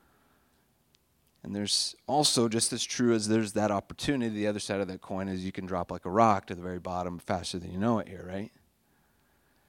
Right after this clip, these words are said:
That's the other side of the coin, is that other people can just become another statistic. People can just be another face in the crowd.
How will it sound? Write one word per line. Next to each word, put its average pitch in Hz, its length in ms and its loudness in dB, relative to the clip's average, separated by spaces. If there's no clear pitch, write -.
That's - 180 -6
the 107 160 -2
other 104 140 0
side 101 260 2
of 95 60 -2
the 90 80 -8
coin, 104 520 -4
is 90 100 -8
that 95 160 -2
other 101 100 -2
people 107 320 -4
can 101 160 -6
just 95 180 -4
become 98 280 -2
another 90 260 -4
statistic. - 840 -6
People 90 280 -8
can 90 220 -8
just 92 260 -2
be 92 140 -2
another 92 260 -4
face - 440 -2
in 90 100 -10
the 85 60 -12
crowd. 90 680 0